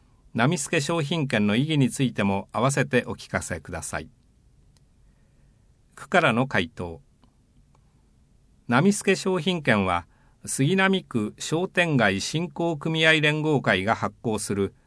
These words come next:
区内共通商品券に、区が助成し、プレミアム付き商品券として発行するものです。地域経済、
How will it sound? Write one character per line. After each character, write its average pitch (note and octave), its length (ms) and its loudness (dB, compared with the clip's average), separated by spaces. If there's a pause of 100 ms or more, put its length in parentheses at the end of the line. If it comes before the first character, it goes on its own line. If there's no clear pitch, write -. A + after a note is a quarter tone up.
(320)
区 G3 160 2
内 D3+ 260 6
共 D#3 240 -2
通 E3+ 300 -4
商 D#3 240 0
品 C#3+ 260 0
券 F#2 240 -2
に、 F2 180 -8 (300)
区 G3 160 4
が F3 140 6
助 G2+ 180 2
成 B2 240 0
し、 G2+ 300 -4 (400)
プ B2+ 100 -2
レ F3 140 4
ミ F#3 160 2
ア F3+ 40 2
ム F3 140 -2
付 D#3+ 220 -6
き D3 40 -2
商 D#3+ 220 0
品 D3 240 -2
券 G#2 240 0
と - 80 -8
し - 140 -10
て B2 160 0
発 - 260 -10
行 G#2+ 160 -2
す G2+ 140 -4
る F#2+ 80 -4
も F2+ 80 -6
の E2+ 120 -8
で D#2+ 100 -10
す。 - 200 -12 (1300)
地 F3 180 0
域 - 200 -8
経 E3 220 4
済、 F#2+ 320 0